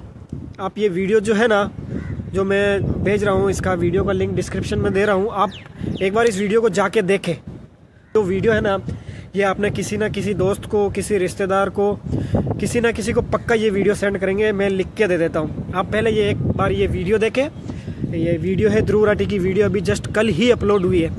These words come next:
बहुत ही शानदार वीडियो है, बहुत ही शानदार video। इसमें पता चलेगा कि आदमी कैसे सोचता है, आदमी का mind किस तरीके से काम करता है। सही है, आदमी को सपने कैसे आते हैं,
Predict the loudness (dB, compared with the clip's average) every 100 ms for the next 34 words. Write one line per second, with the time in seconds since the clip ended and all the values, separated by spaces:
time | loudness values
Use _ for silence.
0 | -8 -6 -4 0 2 2 2 4 4 4
1 | 2 2 2 2 2 0 0 0 0 2
2 | 2 0 0 0 0 0 0 2 2 2
3 | 0 -2 -4 -6 -4 0 2 2 0 2
4 | 2 2 2 0 0 0 2 2 2 0
5 | 0 2 0 0 -2 0 0 0 -2 0
6 | 0 2 0 2 2 2 2 0 -2 -2
7 | 0 -2 -2 -4 -4 -6 -4 -2 2 2
8 | 2 -2 -2 -2 0 0 0 0 0 0
9 | 0 0 0 2 2 4 2 2 0 0